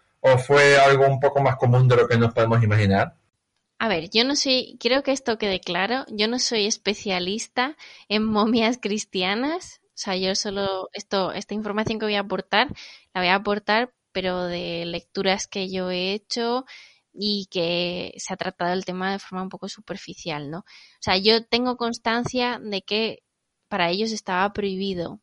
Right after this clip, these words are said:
Speaker 2: pero que aún así había gente que se seguía momificando. Entonces, si era habitual o no,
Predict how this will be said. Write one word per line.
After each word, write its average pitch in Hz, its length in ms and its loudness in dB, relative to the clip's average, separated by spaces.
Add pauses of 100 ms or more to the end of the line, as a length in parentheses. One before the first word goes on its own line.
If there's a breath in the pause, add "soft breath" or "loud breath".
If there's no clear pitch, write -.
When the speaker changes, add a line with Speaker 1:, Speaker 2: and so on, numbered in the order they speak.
(140)
Speaker 2:
pero 262 220 4
que 262 80 2
aún 262 200 0
así 262 600 -4 (120)
había 185 260 -2
gente 220 280 -6
que 240 80 -8
se 220 140 -6
seguía 196 220 -6
momificando. 196 640 -6
Entonces, 190 520 -10 (300 loud breath)
si - 140 -4
era 247 120 4
habitual 240 400 0
o 233 80 -2
no, 240 260 -2